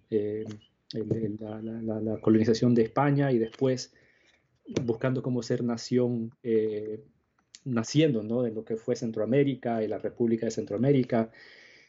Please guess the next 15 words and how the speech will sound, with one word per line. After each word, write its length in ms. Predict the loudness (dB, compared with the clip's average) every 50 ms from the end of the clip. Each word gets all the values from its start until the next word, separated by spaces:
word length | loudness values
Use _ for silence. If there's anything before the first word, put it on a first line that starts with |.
| _ _ _ _
Eh, 320 | 2 6 6 8 8 6 6 4
y 120 | 4 4
ahí 160 | 4 4 4
viene 180 | 2 2 2 2
la 60 | 0
intervención 600 | 0 -2 -2 -4 -2 -4 -2 -2 -2 -2 0 0
in-, 140 | -2 -2 -4 -8
estadounidense. 1000 | -8 -2 0 0 0 2 4 4 4 4 4 2 0 -2 -4 -4 -4 -6 -10 _ _ _ -4
Eh, 380 | 0 2 2 4 2 2 0 -4 -6 -10 -6
Nicaragua 640 | -4 -2 0 0 0 0 2 2 4 4 2 2 0
siempre 320 | 0 -2 -2 -2 -2 -4
estuvo 460 | -4 -2 0 0 2 2 2 2 0
luchando 480 | 0 0 -4 -2 -2 0 0 0 0 0
para 180 | 0 -2 0 0
ver 240 | 0 0 -2 -2